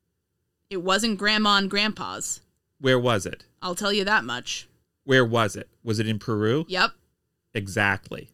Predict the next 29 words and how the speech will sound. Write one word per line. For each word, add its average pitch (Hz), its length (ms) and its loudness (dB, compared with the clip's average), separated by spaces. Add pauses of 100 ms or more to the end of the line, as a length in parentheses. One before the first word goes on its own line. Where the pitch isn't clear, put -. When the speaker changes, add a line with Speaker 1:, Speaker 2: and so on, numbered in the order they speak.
Speaker 1:
Country 226 380 0
Club 233 320 -2
Road. 196 580 -2
Whose 240 220 0
house 240 340 0
is 190 140 -8
that? 185 540 -2
Speaker 2:
Country 139 320 -2
Club 127 300 -2
Road? 135 360 2 (140)
I 117 100 2
have 107 180 0
no 110 240 0
clue. - 380 -6 (540)
That's 131 200 -2
where 160 80 -2
my 131 160 -2
grandma 113 500 -2
live. 90 460 -8
I 110 60 -4
mean, 104 180 -2
my 101 100 0
grandma 113 460 -2
lives 104 380 -2
on 104 300 -2
out 101 240 -2
by 92 260 2
Speaker 1:
Paw 220 320 0
Paw. 160 360 -8